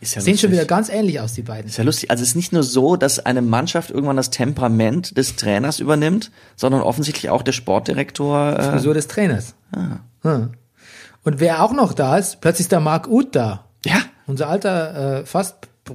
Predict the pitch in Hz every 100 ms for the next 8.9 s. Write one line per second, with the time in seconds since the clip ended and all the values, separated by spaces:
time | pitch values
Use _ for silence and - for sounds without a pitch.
0 | 123 - 156 240 220 139 - 127 120 120
1 | 117 113 101 107 156 123 147 - 139 151
2 | - - 139 135 98 - - - - _
3 | 147 151 151 151 135 - _ _ _ _
4 | - 156 175 170 170 165 160 151 147 143
5 | - 180 208 147 170 214 - - - -
6 | 127 123 143 - 147 185 170 147 120 -
7 | 175 135 123 120 156 165 - _ _ _
8 | - - - 160 - 214 - -